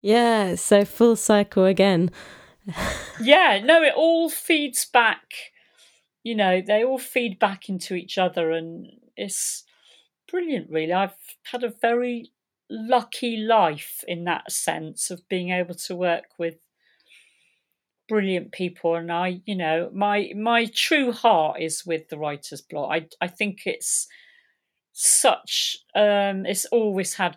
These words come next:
Speaker 2: great integrity, you know, a great group of mostly women, but, um, just lovely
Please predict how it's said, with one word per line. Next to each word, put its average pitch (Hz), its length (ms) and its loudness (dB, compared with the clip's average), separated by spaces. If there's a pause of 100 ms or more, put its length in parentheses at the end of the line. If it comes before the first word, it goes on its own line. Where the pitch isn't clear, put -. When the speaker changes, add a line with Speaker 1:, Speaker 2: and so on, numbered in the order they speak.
Speaker 2:
great 185 360 0 (200)
integrity, 170 1300 -6
you 190 220 -8
know, 156 300 -6
a 160 140 -14
great 190 320 -2
group 175 340 -6
of 165 160 -12
mostly 175 400 -6
women, 165 580 -8
but, 151 220 -4 (720)
um, 170 600 -2 (920)
just - 340 -4
lovely 196 800 0